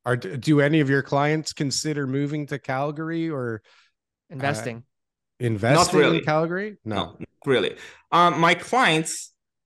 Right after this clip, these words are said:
Speaker 3: are a, a, a group of clients who are, I, I think, is lazy. They, they are lazy in a good way, that they trust
Speaker 1: Crazy.
Speaker 3: me, trust my team can take care of them.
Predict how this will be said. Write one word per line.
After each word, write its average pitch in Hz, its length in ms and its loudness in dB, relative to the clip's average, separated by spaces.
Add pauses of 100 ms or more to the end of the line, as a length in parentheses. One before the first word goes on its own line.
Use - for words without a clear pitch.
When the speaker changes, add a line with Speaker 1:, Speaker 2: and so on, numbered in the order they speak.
Speaker 3:
are 165 340 4
a, 156 300 0
a, 151 240 2
a 156 80 4
group 208 240 2
of 190 140 2
clients 170 440 0 (140)
who 156 140 4
are, 151 380 4
I, 151 280 4
I 151 80 4
think, 156 360 0
is 127 200 0
lazy. 135 500 0 (680)
They, 151 320 4
they 180 240 6
are 190 100 8
lazy 214 400 6
in 196 80 6
a 185 40 4
good 190 220 6
way, 135 440 2
that 156 320 2
they 165 120 6
trust 196 380 2
Speaker 1:
Crazy. 202 80 0
Speaker 3:
me, 208 240 2
trust 190 320 0
my 180 180 4
team 185 320 2
can 165 220 0
take 160 200 2
care 170 140 4
of 170 120 0
them. 254 260 -2